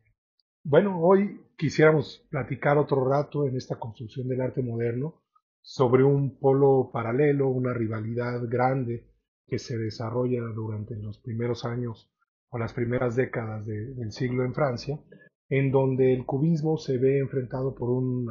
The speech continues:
nuevo movimiento que va a di-, definir en mucho la manera de hacer a las vanguardias,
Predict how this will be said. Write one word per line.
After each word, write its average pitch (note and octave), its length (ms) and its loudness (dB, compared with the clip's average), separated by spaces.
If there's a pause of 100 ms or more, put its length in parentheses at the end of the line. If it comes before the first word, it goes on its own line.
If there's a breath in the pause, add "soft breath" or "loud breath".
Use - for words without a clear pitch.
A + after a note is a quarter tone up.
(240)
nuevo C#3+ 280 0
movimiento B2 760 -6 (500)
que B2+ 140 2
va C#3 120 4
a D3+ 40 0
di-, D3+ 240 0
definir C#3 540 0
en D#3 100 0
mucho D3 300 -2
la A2+ 140 -4
manera A#2 360 -2
de A#2+ 120 -2
hacer A#2+ 260 -8
a A2+ 80 -6
las A2 200 -6
vanguardias, B2+ 720 -2